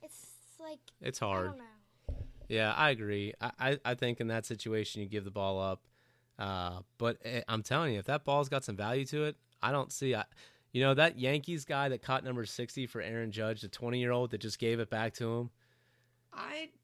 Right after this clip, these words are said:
Speaker 3: don't really think he realized how much it was worth at the time.
Speaker 2: <sighs> I don't know. You know, he said he gave it back 'cause he just appreciated all that Aaron Judge has done for the organization. I'm like, "Man, I don't know if I could do that."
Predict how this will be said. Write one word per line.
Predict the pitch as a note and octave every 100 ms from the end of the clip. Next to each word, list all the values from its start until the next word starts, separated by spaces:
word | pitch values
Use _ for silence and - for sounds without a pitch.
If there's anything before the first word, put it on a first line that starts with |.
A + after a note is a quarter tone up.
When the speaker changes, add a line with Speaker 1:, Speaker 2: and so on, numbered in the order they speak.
| _
Speaker 3:
don't | A#3 A3 A3
really | G3+ G#3+ G3
think | G#3+ G3+
he | - F#3
realized | D#3+ E3+ E3+ F3 F3 F3+ F3+ -
how | E3
much | E3 -
it |
was | D#3 D#3
worth | D3+ D#3 D#3+
at | E3+
the | E3+
time. | - E3+ E3+ E3+ F3
Speaker 2:
<sighs> | - - - B2+
I |
don't | C3
know. | B2+
You | A2+ B2+
know, | C#3
he | C3+
said | C3 D3
he | C#3+
gave | C#3+
it | C3
back | C3+ B2+
'cause | A2+
he |
just | A2+ A#2 A2
appreciated | - C#3 - C3+ A2+
all | F#2+ A2+ B2
that | -
Aaron | A2+ A2+
Judge | G#2 G#2+ G#2
has | G2
done | G#2 G2+
for | G#2+
the | G2
organization. | F#2+ F#2 F#2+ G2 - F2+ F2+ _ _ _ -
I'm | G#2+
like, | G2 -
"Man, | C3+ C#3 G2+ D2+ _ _ _ -
I | C3
don't | C#3+
know | A2
if | A2+
I | A#2+
could | B2
do | A#2+ C#3+
that." | A2+ F2